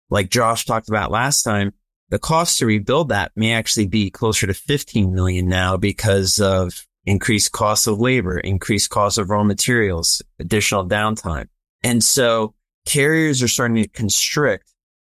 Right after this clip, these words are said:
how you can build your programs. And we're also seeing an increased use of co-insurance. So that means no matter what your loss is, even if it is a partial loss and not a limits loss, you're still gonna be responsible for five percent, ten percent,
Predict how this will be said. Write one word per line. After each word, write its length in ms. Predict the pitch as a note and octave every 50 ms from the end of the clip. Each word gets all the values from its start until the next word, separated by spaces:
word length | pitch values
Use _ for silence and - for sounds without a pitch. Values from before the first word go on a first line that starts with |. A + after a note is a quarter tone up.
| _ _ _ _
how 180 | - A2+ A#2+ B2
you 180 | C3 C3 B2+
can 260 | B2+ - - B2+ A2 G#2+
build 380 | G2 A2 A2+ A#2 A#2 A2+ F#2
your 120 | G2+ G#2+ F#2
programs. 800 | - _ - G#2+ G2 G2+ G2+ A#2+ B2+ C3+ D3 E3+ F3+ F3 - - _ _ _ _ _ _ _ _ _ _ -
And 200 | A#2 A#2 A#2 A#2
we're 160 | A#2 A#2+ -
also 440 | - A#2+ B2+ C#3 D3+ - - E3 C#3+
seeing 340 | - - - B2+ A#2 A2 A2
an 80 | G2+ -
increased 580 | - G#2+ A2 A2 - - - A2 G#2+ G2+ - -
use 240 | G2+ G2+ F#2 - -
of 100 | F2+ E2+ _ _ _ -
co-insurance. 760 | - A#2+ A#2 A2 G2 F#2 F#2 - - - F2 E2+ D#2+ - -
So 100 | - G#2+
that 260 | G#2 A#2 C3+ B2+ -
means 260 | B2 A#2+ A2+ A2 -
no 100 | A#2 A2
matter 380 | G#2+ A2+ A#2+ A#2+ C3 C#3+ C#3+ C3
what 220 | G#2+ A#2 A2+ -
your 120 | - G#2 G2+
loss 360 | F#2 F2+ D#2+ D#2+ - - -
is, 280 | F2+ F#2+ G2+ - - - _ _
even 320 | - G#2+ B2+ B2 B2 B2+ B2
if 160 | A#2 - -
it 80 | A2+ G#2
is 160 | A2 G#2 G#2
a 140 | G2 F#2 -
partial 520 | - _ - C3+ C#3 D3 - - G#2+ F#2
loss 320 | F2+ F2+ F#2 F#2+ F#2+ -
and 80 | - G2+
not 160 | G2 G2 G2
a 80 | F#2 F#2
limits 380 | F#2 G#2 A2+ B2+ A#2+ A2 -
loss, 380 | - F#2+ F2+ F2 E2+ - - - _ _ _ _ _ _
you're 180 | - G2 A2+ A#2+
still 300 | A2+ - - B2+ A#2+ A2+
gonna 240 | G2 A2+ A2+ G#2+ G2
be 120 | F2+ G#2+
responsible 640 | G2+ G2+ - - - G#2+ G#2 G#2 G2+ - - G2 F#2
for 160 | - - F2+
five 380 | - - G2+ G2 G2+ G2 -
percent, 360 | - F#2 - - F2 D#2+ D2 -
ten 300 | - - G#2+ G#2+ G2+ G2
percent, 460 | - G2 - - - F2+ E2+ -